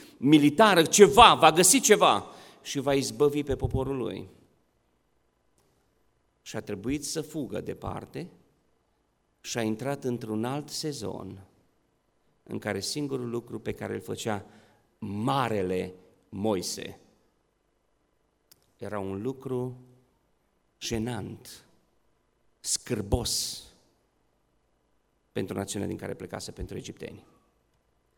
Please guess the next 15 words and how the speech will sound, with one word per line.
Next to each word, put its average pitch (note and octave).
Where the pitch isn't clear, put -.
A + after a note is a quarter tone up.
Și -
după G2
patruzeci G#2
de G2+
ani G2
de G#2
glorie, F#2+
urmează A2
patruzeci G2
de F#2+
ani F#2+
de G2+
resemnare. F#2+
Credeți G3
că A#2